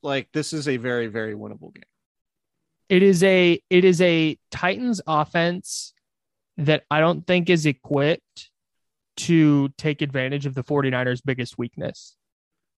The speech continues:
Speaker 2: Like, Ambry Thomas
Speaker 1: Right.
Speaker 2: lining up across from Russell Gage, even, you're like, "Man, that's a mismatch." But Nick Westbrook Akine or, or Chester Rogers or,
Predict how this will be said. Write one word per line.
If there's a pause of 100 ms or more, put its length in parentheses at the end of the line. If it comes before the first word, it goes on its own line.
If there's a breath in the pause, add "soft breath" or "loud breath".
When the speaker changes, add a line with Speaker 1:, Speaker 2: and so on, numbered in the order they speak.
(580)
Speaker 2:
Like,
Ambry
Thomas
Speaker 1:
Right.
Speaker 2:
lining
up
across (100)
from
Russell
Gage,
even,
you're
like,
"Man,
that's
a
mismatch." (460)
But (680)
Nick
Westbrook
Akine
or,
or (200)
Chester
Rogers
or,